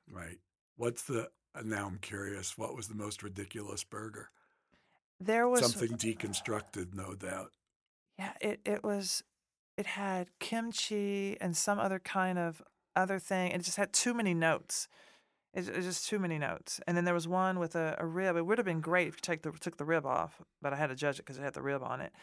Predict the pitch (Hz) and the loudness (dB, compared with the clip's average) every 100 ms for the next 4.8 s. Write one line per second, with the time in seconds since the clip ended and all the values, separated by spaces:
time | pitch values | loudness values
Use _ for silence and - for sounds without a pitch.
0 | - - - _ 160 151 147 - 180 - | -20 -20 -20 _ 2 2 2 0 0 2
1 | 160 151 151 - _ _ 151 147 156 160 | 2 2 -4 -8 _ _ -6 -2 0 0
2 | 156 151 156 160 156 156 143 139 - 143 | 6 6 6 2 0 4 2 2 0 2
3 | 143 139 135 131 - _ _ _ - 170 | 4 4 2 0 -4 _ _ _ -2 0
4 | 160 156 143 131 131 127 127 156 | 2 0 -2 0 0 0 -4 -10